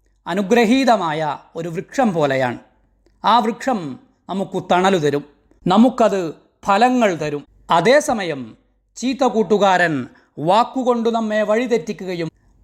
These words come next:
പ്രവർത്തനങ്ങൾ കൊണ്ട് നമുക്ക് മാർഗഭ്രംശം വരുത്തുകയും അവൻ്റെ ദുഷ്പേരുകൊണ്ട്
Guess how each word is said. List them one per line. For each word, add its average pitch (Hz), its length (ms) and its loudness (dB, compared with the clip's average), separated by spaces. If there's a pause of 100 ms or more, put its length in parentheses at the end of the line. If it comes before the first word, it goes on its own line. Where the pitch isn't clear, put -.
(140)
പ്രവർത്തനങ്ങൾ 240 760 2
കൊണ്ട് 202 480 -4 (240)
നമുക്ക് 214 340 -4
മാർഗഭ്രംശം 233 800 0
വരുത്തുകയും 185 680 -4 (520)
അവൻ്റെ 247 360 4
ദുഷ്പേരുകൊണ്ട് 240 1040 0